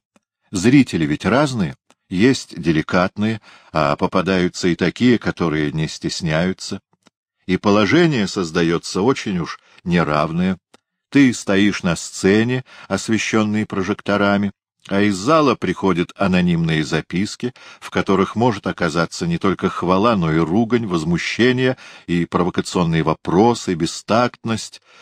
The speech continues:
и небрежная оценка твоей работы. Зритель, хотя он и вырос, что правда,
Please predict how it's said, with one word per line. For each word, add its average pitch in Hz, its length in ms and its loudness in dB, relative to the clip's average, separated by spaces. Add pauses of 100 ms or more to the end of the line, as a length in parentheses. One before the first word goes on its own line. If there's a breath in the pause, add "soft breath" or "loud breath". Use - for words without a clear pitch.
и 95 140 2
небрежная 92 580 2
оценка 87 480 -4
твоей 76 420 -4
работы. 87 640 -2 (840 soft breath)
Зритель, 156 520 2
хотя 147 380 0
он 139 160 2
и 139 40 2
вырос, 175 560 2 (400)
что - 280 -4
правда, 78 480 -2